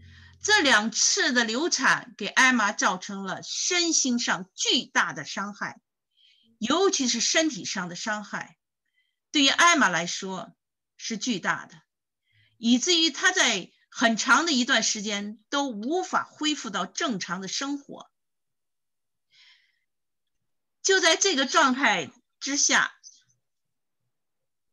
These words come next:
Bill 的继母以 Bill 的身份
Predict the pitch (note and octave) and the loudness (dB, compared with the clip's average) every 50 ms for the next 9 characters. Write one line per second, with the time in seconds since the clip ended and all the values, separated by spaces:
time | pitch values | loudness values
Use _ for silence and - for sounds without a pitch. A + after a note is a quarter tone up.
0 | _ _ _ _ _ _ - D#4 D#4+ D#4 C4+ A3+ G3 G#3+ G#3 G3+ - C#4+ C4+ G#3+ | _ _ _ _ _ _ 2 4 6 6 6 4 2 -2 -2 -2 -2 0 0 -2
1 | F#3+ D#3+ B2+ B2 G#2 - _ _ _ _ _ _ _ _ _ _ _ _ _ _ | -2 -4 -10 -14 -18 -20 _ _ _ _ _ _ _ _ _ _ _ _ _ _
2 | _ _ _ _ _ _ _ _ _ _ _ _ _ _ _ _ _ _ - G#3 | _ _ _ _ _ _ _ _ _ _ _ _ _ _ _ _ _ _ -8 -8
3 | G3 G3 - _ - F4 F4 C4 G#3+ F#3 F#3 F3+ - - C#4+ C#4+ D4+ D#4 - - | -8 -8 -6 _ 0 2 2 2 2 0 -4 -4 -4 -2 -2 -2 -2 -4 -6 -8
4 | G#3+ D#3 - - | -10 -10 -10 -16